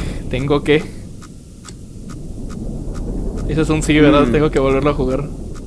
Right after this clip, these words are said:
Speaker 2: Eh, bueno, sí y no, dependiendo. Es que creo, bueno, yo recomendaría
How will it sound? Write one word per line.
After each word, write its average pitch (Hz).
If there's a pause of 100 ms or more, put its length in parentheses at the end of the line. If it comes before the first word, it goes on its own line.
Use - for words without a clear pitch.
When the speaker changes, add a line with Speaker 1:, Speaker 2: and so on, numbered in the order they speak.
(1400)
Speaker 2:
Eh, 147
bueno, 147
sí - (1040)
y 156
no, 127
dependiendo. 123 (580)
Es 131
que 131
creo, 226 (720)
bueno, 131
yo 151
recomendaría 180